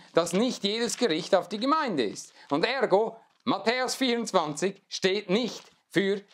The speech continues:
diese Gemeinde. Ob du willst oder nicht. Wir haben ein Video bereits gemacht, dass man nicht Gottes Wort ausspielen sollte unter sich selbst.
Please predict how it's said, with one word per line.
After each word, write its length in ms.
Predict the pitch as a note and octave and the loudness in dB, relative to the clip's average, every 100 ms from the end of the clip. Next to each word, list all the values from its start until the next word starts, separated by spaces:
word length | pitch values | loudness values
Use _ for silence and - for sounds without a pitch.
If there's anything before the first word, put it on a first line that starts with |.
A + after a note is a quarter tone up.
| _ | _
diese 400 | - E3 D#3 E3+ E3 _ - | -4 0 0 0 -4 _ -2
Gemeinde. 580 | B3 D4+ A#3+ B2+ F#2+ - _ _ _ _ | 0 0 0 0 -2 -6 _ _ _ _
Ob 140 | D#3+ D#3 | 0 2
du 100 | E3 | 2
willst 280 | D#3+ C#3+ | 2 0
oder 120 | D3 G#3 | 0 0
nicht. 240 | A3+ - | 0 0
Wir 100 | C3 | 0
haben 160 | E3+ E3+ | 2 0
ein 180 | D#3 D3 | 0 -2
Video 260 | D#3 D3+ | 0 2
bereits 320 | C#3+ C#3+ C3+ | 2 0 -2
gemacht, 320 | - E3 G#3+ - | -2 -2 0 -2
dass 100 | C#3 | 0
man 120 | D3+ | 0
nicht 140 | D3 - | 0 2
Gottes 320 | D#3 D3 C#3+ | 0 2 2
Wort 200 | E3 F3 | 2 2
ausspielen 680 | G3+ B3 A#3 - G#3 F3 D3+ | -2 0 -2 -2 0 0 2
sollte 420 | B2+ C#3+ B2+ C3+ | 2 0 0 0
unter 240 | C3+ C3 C#3 | 0 -2 -4
sich 240 | A#2+ - | -4 2
selbst. 540 | - A#2 - - - | 2 2 -2 -14 -20